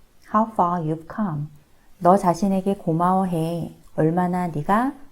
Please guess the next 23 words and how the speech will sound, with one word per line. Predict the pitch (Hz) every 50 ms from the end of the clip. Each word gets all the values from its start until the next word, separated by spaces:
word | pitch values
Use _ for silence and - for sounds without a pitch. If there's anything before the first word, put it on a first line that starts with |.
| - -
멀리 | 170 156 156 165 175 196
왔는지에 | 196 165 143 143 151 165 180 190 190 180 175 170 160 160
대해서. | 160 165 151 151 151 151 160 156 147 147 147 156 151 - - _ _ _ _ _ _ _ _ _ _ _ - - - - -
그게 | - 196 190 190 214 214 220 180 143 - - 156
뭐냐면 | 143 156 196 226 226 190 147 143 151 156 160 143 147 - - - _ _ _ -
얼마나 | - 170 175 196 233 262 254 262 247
멀리 | 190 151 156 160 185 208 226
왔는지 | 208 165 147 147 156 170 190 185 175 156 156 -
그 | - 165
온 | 151 151 170 202 220 240
것에 | 294 294 294 285 233
대한 | 202 190 175 175
설명이 | - 220 214 202 196 185 180
한 | 175 220 226 233
번 | 233 233 226 220
더 | 226 220 214 214 180
여기에 | 160 147 156 160 156
추가가 | - - - - 175 156 156 208
되는데요. | - 156 147 147 151 151 147 147 156 156 156 156 - _ _ _ _ _ _ _ _ _ - - - - _ _ _ _ - -
이천이십이 | - 214 220 220 - 262 254 240 220 214 - 165 170 - - 196 170 170 165 165 160
년 | 165 165 160 156 151 151 151
쉬었나요, | 151 - - 285 294 277 214 175 170 165 156
여러분? | 151 151 151 151 185 214 226 233 -